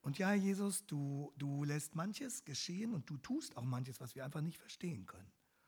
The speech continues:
weil wir, weil wir so klein sind und so, so begrenzt noch hier auf dieser Erde. Aber danke, dass, dass du immer das Richtige tust. Und dass es wahr ist, dass denen, die dich lieb haben, alle,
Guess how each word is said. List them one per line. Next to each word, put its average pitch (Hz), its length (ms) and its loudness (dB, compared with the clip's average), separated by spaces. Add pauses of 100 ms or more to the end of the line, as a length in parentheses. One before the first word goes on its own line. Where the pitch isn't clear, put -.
(420)
weil 120 200 -4
wir, 139 340 0
weil 139 140 -2
wir 175 100 -4
so 214 120 -8
klein 190 460 0
sind 104 220 -10 (460)
und 139 120 -4
so, 160 320 0
so 143 160 -2
begrenzt 135 540 0
noch 113 160 -6
hier 131 120 -4
auf 117 100 -10
dieser 120 220 -8
Erde. 107 360 -8 (1120)
Aber 127 160 -2
danke, 147 400 0
dass, 139 320 -6 (760)
dass 127 180 -4
du 113 120 -10
immer 147 220 0
das 147 180 -2
Richtige 120 360 -6
tust. - 440 -12 (1500)
Und 120 280 -2
dass 131 140 -4
es 147 160 -6
wahr 135 200 0
ist, - 160 -4
dass - 300 -8 (140)
denen, 143 240 2
die 123 100 0
dich 127 220 -4
lieb 143 220 -2
haben, 139 420 0 (480)
alle, 175 420 0